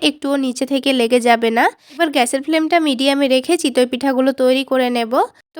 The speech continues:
প্রত্যেকবার চিতই পিঠা তৈরি করার সময় ব্যাটারটাকে আবারও একটু ভালো করে নাড়িয়ে নিতে হবে। তারপর কড়াইয়ের মধ্যে দুই চামচ মতো ব্যাটার দিয়ে দিচ্ছি।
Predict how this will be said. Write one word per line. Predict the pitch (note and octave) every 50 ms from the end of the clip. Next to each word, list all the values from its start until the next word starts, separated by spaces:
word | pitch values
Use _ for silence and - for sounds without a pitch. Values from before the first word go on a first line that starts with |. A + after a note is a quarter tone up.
| D#4 D#4+
প্রত্যেকবার | D4+ D4 C#4+ - D#4+ D4+ C#4+ E4 E4 D#4+ -
চিতই | C#4+ B3+ - D4+ C4
পিঠা | C#4+ C#4 D4 D#4 C#4+ -
তৈরি | C4+ B3+ B3+ C4+ B3+
করার | C#4+ C#4 C#4 C#4+ -
সময় | - C4 B3+ C4+ D#4 D4
ব্যাটারটাকে | C#4+ B3 B3 B3+ B3+ B3 C4 B3+ C4 D#4 C#4+
আবারও | B3 A3+ A#3+ A#3+ B3 B3
একটু | B3 - C4
ভালো | B3+ A#3+ B3+ A#3 A3+ A3+ A3+
করে | B3 B3+ C4 B3
নাড়িয়ে | A#3+ A3+ A3+ A#3 A#3+ A#3+ A#3
নিতে | A#3 A3+ - A3+ A#3 B3
হবে। | B3 A3 A3 B3 D4+ G#4+ C5+ - _ _ _ _ _ _ _ _ -
তারপর | C4 B3 A#3+ A#3 C#4+ E4 D#4 -
কড়াইয়ের | D4 B3 A#3+ A#3+ B3+ C4+ C4+ C#4
মধ্যে | D4 D4 C4 B3+ D#4+ E4+ C4+ B3
দুই | B3+ B3 A#3
চামচ | - C4 C4 C4+ C#4 C4 - C4+
মতো | C4 C4+ C4 - F#4 D4+ C#4+
ব্যাটার | B3 A#3 - B3+ B3+ A3+ A3
দিয়ে | B3 B3+ B3+ A#3+ A3+
দিচ্ছি। | B3+ B3 - - - D4